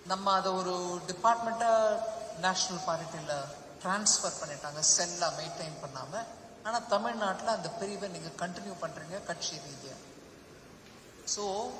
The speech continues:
ஒரு விதத்துல பார்த்தா நல்ல ஒவ்வொரு section of the society-யும் கவர் பண்றதுக்கு நம்ம கிட்ட இயக்கங்கள் இருக்கிறது.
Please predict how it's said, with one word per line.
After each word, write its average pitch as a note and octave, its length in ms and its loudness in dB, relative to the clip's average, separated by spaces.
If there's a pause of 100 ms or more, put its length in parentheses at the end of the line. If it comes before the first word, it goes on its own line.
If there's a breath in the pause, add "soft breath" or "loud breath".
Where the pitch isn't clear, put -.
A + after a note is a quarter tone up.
(400)
ஒரு F#3 180 -2
விதத்துல A#3+ 440 0 (100)
பார்த்தா G3 520 4 (800)
நல்ல A#3 800 2 (180)
ஒவ்வொரு G#3 880 4 (220)
section B3 460 2
of A3+ 100 0 (120)
the F#3+ 60 -2 (160)
society-யும் G3+ 600 0
கவர் F#3+ 320 0
பண்றதுக்கு F#3 500 -6
நம்ம F3+ 220 -2
கிட்ட F#3+ 320 -4 (480)
இயக்கங்கள் F#3+ 600 -4
இருக்கிறது. D#3+ 640 -12